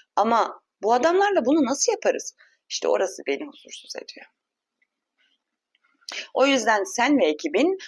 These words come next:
ayrı noktadan, onlar ayrı noktadan sızacaklar ya. Ben de cepheden içeri gireceğim."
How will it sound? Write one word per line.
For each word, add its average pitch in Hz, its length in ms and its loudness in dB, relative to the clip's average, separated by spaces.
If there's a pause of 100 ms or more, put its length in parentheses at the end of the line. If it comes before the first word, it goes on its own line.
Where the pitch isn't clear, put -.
(140)
ayrı 185 360 4
noktadan, 240 720 0 (160)
onlar 185 440 2
ayrı 170 260 2
noktadan 135 380 -6
sızacaklar - 640 -6
ya. 190 160 -2 (580)
Ben 185 240 0
de 294 200 0
cepheden 151 440 -2
içeri - 260 -10
gireceğim." - 420 -14